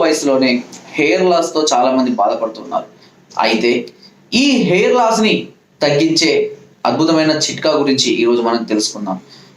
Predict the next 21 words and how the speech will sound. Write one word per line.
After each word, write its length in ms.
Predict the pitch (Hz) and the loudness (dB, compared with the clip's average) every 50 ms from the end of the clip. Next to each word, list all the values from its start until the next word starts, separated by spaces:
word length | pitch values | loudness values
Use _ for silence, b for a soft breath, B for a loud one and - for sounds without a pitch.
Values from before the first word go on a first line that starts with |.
| B - - | B -2 -2
ముఖ్యంగా 460 | - - 269 277 262 247 254 254 269 262 - - - - - 185 | 0 0 0 0 2 2 2 2 2 2 0 -2 -2 -4 -2 0
ఈ 20 | 208 208 190 180 | 2 2 2 2
హెయిర్ 240 | 165 180 202 208 214 220 | 2 2 2 2 2 2
లాస్ 200 | 220 214 214 196 156 143 | 2 2 0 0 2 2
రావడానికి 640 | 139 156 170 180 180 180 180 180 175 165 160 160 160 | 2 2 2 2 2 2 2 2 0 0 0 0 0
గల 100 | 170 180 185 180 - 143 127 | 0 0 0 -2 -2 -2 0
కారణాలు 460 | 135 147 165 175 180 185 185 180 170 - | 0 2 2 2 2 2 2 2 0 0
కూడా 100 | 143 143 143 143 | 0 2 2 0
మనం 120 | 160 156 - - | 0 0 0 0
తెలుసుకొని, 440 | 131 135 131 - - 170 - - - 101 147 | 0 0 -2 -2 -2 0 0 0 2 0 0
ఆ 20 | 143 - 143 | 0 0 0
కారణాలను 520 | 135 139 151 160 170 175 170 170 170 165 160 - 147 | 0 2 2 2 2 2 2 2 2 0 0 0 0
కూడా 160 | 147 170 185 180 151 | 2 2 2 2 2
మనము, 240 | 151 156 160 196 294 320 - B B B B B - - | 2 0 0 0 0 -2 -4 B B B B B -4 0
ఆ, 40 | 147 147 147 147 147 147 143 143 - - | 0 2 2 4 2 2 2 2 2 2
ఎందువల్ల 320 | - 185 202 196 190 190 190 185 | 2 2 2 2 2 2 2 2
వచ్చేది 240 | 180 185 190 180 - - | 2 2 0 0 0 0
తెలుసుకొని, 280 | - 254 - 233 226 220 | 0 0 0 0 0 0
ఆ 20 | 214 175 156 | 2 2 2
కారణాలు 320 | 156 175 190 196 190 185 156 147 147 | 2 2 2 2 2 2 2 2 2
మళ్ళీ 200 | 160 - 220 | 2 2 2